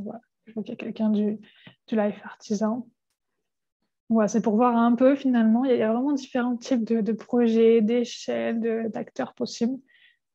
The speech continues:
Et c'est pour voir un peu ce que vous, ce sur quoi vous travaillez. Et il y a possibilité, donc là, vous voyez les résultats, normalement, sur mon écran, mais aussi sur le vôtre, parce que vous pouvez liker, on appelle ça liker, là, mettre, euh, un petit cœur pour, euh, tout simplement, soit vous,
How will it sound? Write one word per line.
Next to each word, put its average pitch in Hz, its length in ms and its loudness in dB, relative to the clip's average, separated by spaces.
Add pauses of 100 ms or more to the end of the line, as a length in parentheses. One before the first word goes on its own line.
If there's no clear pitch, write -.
Et 214 40 -14
c'est 220 180 -10
pour 214 120 -8
voir 226 200 -2
un 220 100 2
peu 226 160 -4
ce - 80 -16
que - 120 -8
vous, 202 540 -2 (720)
ce 247 140 -2
sur 220 180 -6
quoi 226 120 -4
vous 208 120 -2
travaillez. 226 540 -4 (600)
Et 294 60 2
il 214 80 6
y 226 40 4
a 208 40 4
possibilité, 226 540 0
donc 226 200 2
là, 226 120 2
vous 220 160 2
voyez 220 200 2
les 214 140 2
résultats, 214 460 -2
normalement, 226 640 -2
sur 240 200 -6
mon 226 200 0
écran, 233 260 -6
mais 226 140 0
aussi 220 240 -6
sur 226 160 -4
le 220 80 2
vôtre, 254 160 4
parce - 120 -2
que 240 60 0
vous 220 80 2
pouvez 226 240 0
liker, 233 760 -2
on 226 60 -2
appelle 208 120 -8
ça - 120 -10
liker, 226 360 -4
là, 233 140 -2
mettre, 220 320 -6
euh, 214 100 -2 (680)
un 220 100 4
petit 220 180 -2
cœur 247 360 2
pour, 220 360 0
euh, 208 360 2
tout 202 120 -8
simplement, 226 500 2
soit - 280 0
vous, 214 120 2